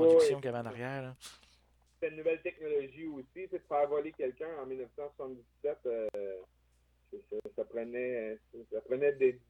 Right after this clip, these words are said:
Speaker 2: des drôles de moyens, des fois.
Speaker 1: Oh, oui, oui, puis c'est, tu le regardes encore aujourd'hui, puis ça passe bi-, tu sais, oui, on sait que c'est un vieux film,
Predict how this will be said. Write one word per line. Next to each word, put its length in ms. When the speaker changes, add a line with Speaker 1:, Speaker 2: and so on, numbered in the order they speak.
Speaker 2:
des 140
drôles 240
de 100
moyens, 380
des 180
fois. 100
Speaker 1:
Oh, 440
oui, 120
oui, 100
puis 540
c'est, 340
tu 160
le 120
regardes 340
encore 240
aujourd'hui, 680
puis 240
ça 360
passe 460
bi-, 160
tu 80
sais, 240
oui, 320
on 100
sait 180
que 60
c'est 140
un 60
vieux 220
film, 400